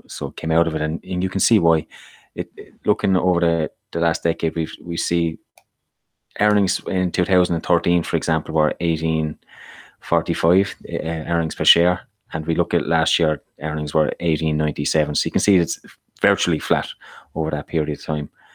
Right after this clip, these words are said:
Um, the cash flow has, has been similar. We have seen an uptick in cash flow, uh, last year. It went massively from about four million or four billion up to nine.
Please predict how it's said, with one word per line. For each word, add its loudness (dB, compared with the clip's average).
Um, -6
the 4
cash 0
flow 6
has, 0
has -2
been 0
similar. 2
We -2
have 0
seen 2
an 4
uptick -2
in -2
cash -2
flow, -2
uh, -4
last 2
year. 6
It 4
went 4
massively 4
from 2
about 4
four 4
million 6
or 0
four 0
billion 4
up 0
to 4
nine. 4